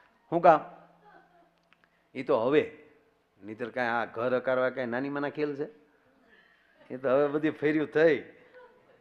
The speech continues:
નહીંતર હવારનો પોર થાય. આમ એક, એક વાત એ હતી હો બાપુ, ગામડું આમાં, આમ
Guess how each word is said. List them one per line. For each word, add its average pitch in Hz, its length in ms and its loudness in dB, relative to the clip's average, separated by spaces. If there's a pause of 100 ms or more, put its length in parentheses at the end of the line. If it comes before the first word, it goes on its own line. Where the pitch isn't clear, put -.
(720)
નહીંતર 135 420 -4
હવારનો 151 460 4
પોર 143 240 0
થાય. 147 280 4
આમ 123 280 -8
એક, 143 380 -4
એક 160 280 -4
વાત 175 180 0
એ 202 120 2
હતી 147 160 -2
હો 214 100 -4
બાપુ, 151 220 -4
ગામડું 165 400 -2
આમાં, 156 480 -6
આમ 110 120 -18